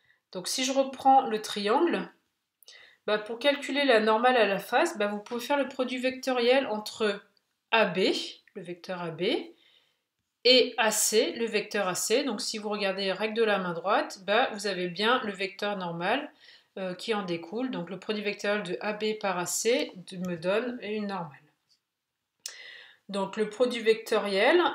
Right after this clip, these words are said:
euh, on avait vu, je le symbolisais par une croix, cross product en anglais. Donc dans la librairie Gkit, bah, pour faire un produit vectoriel, vous faites l'appel à la méthode cross en lui mettant, euh, deux vecteurs en pa-, en paramètres.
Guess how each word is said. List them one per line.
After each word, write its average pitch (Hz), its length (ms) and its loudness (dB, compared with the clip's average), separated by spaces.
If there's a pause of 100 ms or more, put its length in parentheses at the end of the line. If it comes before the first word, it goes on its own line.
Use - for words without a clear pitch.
euh, 180 420 2
on 180 140 -2
avait 180 300 0
vu, 214 240 -8
je 202 100 -10
le 180 80 -4
symbolisais 185 640 -6
par 165 240 -8
une 170 100 -8
croix, 302 480 2
cross - 540 -4
product 208 560 -6
en 180 100 -4
anglais. 175 480 -2 (400)
Donc 185 240 -4
dans 208 140 0
la 233 100 4
librairie 226 400 0
Gkit, 220 520 -6
bah, 208 100 -4
pour - 180 -16
faire 220 180 -4
un 208 80 -2
produit 208 320 -8
vectoriel, 190 840 -2
vous 185 140 -16
faites 214 280 -6
l'appel 196 520 -4 (340)
à 196 80 -6
la 185 140 -2
méthode 180 340 -2
cross 277 600 -2
en 196 100 -4
lui 190 160 -4
mettant, 208 640 0
euh, 170 300 -2
deux 214 220 -2
vecteurs 226 420 -4
en 208 160 -6
pa-, 185 320 -6
en 180 100 -6
paramètres. 180 800 -10